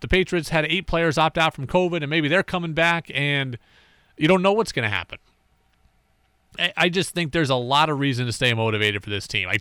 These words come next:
don't think you'll see the Patriots do what a limited number of players do in the N F L, which is pack it in. The Patriots have no reason to pack it in. Their veteran players wanna continue to set the culture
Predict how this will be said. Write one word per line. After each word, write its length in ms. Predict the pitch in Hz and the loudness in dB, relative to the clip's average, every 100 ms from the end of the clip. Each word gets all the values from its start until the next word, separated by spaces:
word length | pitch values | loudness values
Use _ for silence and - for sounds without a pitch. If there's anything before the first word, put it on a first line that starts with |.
| - | 0
don't 280 | 165 196 | 0 0
think 280 | 156 175 147 | -4 -4 -2
you'll 100 | 156 | -2
see 180 | 127 147 | -2 -4
the 100 | 127 | -2
Patriots 680 | 127 120 - 113 104 - - _ _ _ _ | 0 0 -2 -4 -4 -4 -14 _ _ _ _
do 160 | 120 151 | 0 2
what 340 | 139 127 131 - _ _ _ _ _ | 2 2 2 0 _ _ _ _ _
a 80 | 147 | -2
limited 540 | 127 135 196 214 202 | 0 2 4 4 2
number 320 | 160 165 156 143 | 2 0 2 0
of 120 | - | -2
players 480 | 135 127 117 107 - | 0 2 2 0 -4
do 340 | 117 110 98 - _ _ _ | -2 -2 -4 -12 _ _ _
in 140 | 131 123 | -4 0
the 140 | 113 | 2
N 120 | 113 | 4
F 160 | 107 - | 2 0
L, 160 | 107 | -2
which 160 | 104 - | -2 -6
is 60 | 95 | -6
pack 320 | 117 104 - | -2 0 -2
it 60 | |
in. 140 | 98 90 | -4 -6
The 60 | |
Patriots 460 | 98 202 226 202 175 | -4 0 0 -2 -2
have 180 | 160 143 | -2 -2
no 120 | 131 | -2
reason 360 | 117 123 110 107 | -2 -2 -2 -4
to 60 | |
pack 300 | 98 107 92 | -2 0 0
it 80 | 95 | -4
in. 120 | 85 - _ _ - | -6 -14 _ _ -8
Their 120 | 107 | -6
veteran 480 | 92 139 190 208 175 | 2 4 4 -2 -4
players 420 | 170 160 160 139 | 0 0 0 -2
wanna 240 | 139 127 | -4 -4
continue 500 | - 113 - 156 160 | -6 -8 -6 -4 -2
to 380 | 156 - 135 120 - _ _ - | -4 -4 -2 -4 -8 _ _ -16
set 300 | - 170 - | -2 -2 0
the 80 | |
culture 720 | 180 - 196 190 - 131 117 | -6 -2 0 0 -2 -4 -4